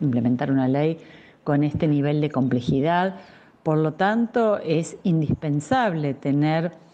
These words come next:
establecer, digamos, las previsiones y las salvaguardas para evitar que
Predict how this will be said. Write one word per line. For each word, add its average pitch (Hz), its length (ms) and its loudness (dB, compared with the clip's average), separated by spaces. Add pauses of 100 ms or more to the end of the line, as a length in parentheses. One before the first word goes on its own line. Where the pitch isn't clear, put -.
(300)
establecer, 156 760 0
digamos, 143 440 -2
las 135 260 -2
previsiones 175 1120 -2
y 170 100 0
las 147 200 -2
salvaguardas 214 880 0
para 175 180 0
evitar 202 500 0
que 233 340 -2